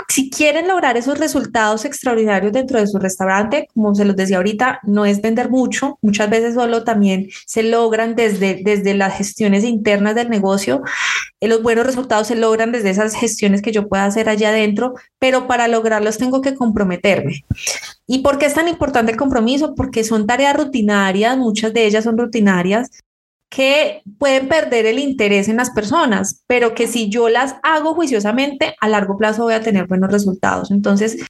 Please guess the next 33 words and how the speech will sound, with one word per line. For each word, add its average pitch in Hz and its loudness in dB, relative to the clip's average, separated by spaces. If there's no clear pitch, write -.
sean 269 0
constantes, 311 0
sean 269 0
compromet-, 285 -2
sean 254 0
comprometidos 294 0
con 285 -2
esos 233 0
resultados 262 0
que 262 -4
quieren 214 0
lograr 240 0
y 269 -8
con 233 0
las 226 0
tareas 208 0
que 269 -2
tienen 202 0
que 214 2
hacer. 196 -2
Con 294 2
esos 294 0
dos 330 0
elementos, 311 0
yo 262 0
creo 269 -2
que 233 -2
todo 302 2
lo 349 2
demás 247 0
se 254 -2
hace 262 0
fácil 202 0